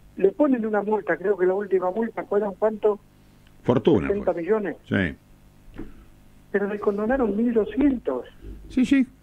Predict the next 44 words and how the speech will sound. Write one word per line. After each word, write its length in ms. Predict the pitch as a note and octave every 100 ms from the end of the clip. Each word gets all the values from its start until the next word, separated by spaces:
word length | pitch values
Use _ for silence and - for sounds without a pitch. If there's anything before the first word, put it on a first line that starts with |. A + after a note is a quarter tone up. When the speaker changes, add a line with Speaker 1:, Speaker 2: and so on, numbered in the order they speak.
| - - - - - - - - - - -
Speaker 1:
Entonces 440 | D4 D4 E4+ C4
no 100 | G#3+
te-, 160 | G#3 A3
es 100 | A3
un, 180 | A#3 A3
es 160 | A3+ A3
un 120 | G#3+
chiste. 480 | - E4 D#4+ - A3 - - - - - _ _ _ - _ _ _ _ -
Speaker 2:
No, 120 | C#4
aparte, 320 | F#3 B3+ D#3+
mira, 140 | B3+
Speaker 1:
Es 80 | A3+
un 60 | -
Speaker 2:
yo, 40 |
Speaker 1:
chiste, 120 | - G#4+
por 160 | -
favor. 260 | - C#4 - - - -
Speaker 2:
yo 140 | -
recuerdo, 500 | F#3 B2 C3+ A2+ F#2+
Martín, 420 | F2+ F#2+ B2 B2+ -
en 100 | F#2+
el 100 | G#2
año 460 | B2 G#2 F#2+ F2
dos 160 | E2+ F#2
mil 160 | A2+ B2
veinte, 300 | B2+ F2+ E2
cuando 220 | E2 E2
recién 260 | E2+ -
empezaba 420 | G2+ - - F#2+ F#2
la 80 |
pandemia, 540 | F2+ A#2 G#2 D#2+ G#2 A#2 - - - - - - - -
se, 180 | - -
fue 220 | - A#2+
una 140 | A#2 G#2
de 60 |
las 100 | G2
primeras 460 | - G#2+ A#2 A2 G2
audiencias 500 | G2 G#2+ B2 B2 F#2
de 80 | D#2
la 120 | F2+
R 240 | F#2+ F2+
T 180 | D#2+ A2+
I, 100 | F2+
¿viste? 340 | D#2 - E2+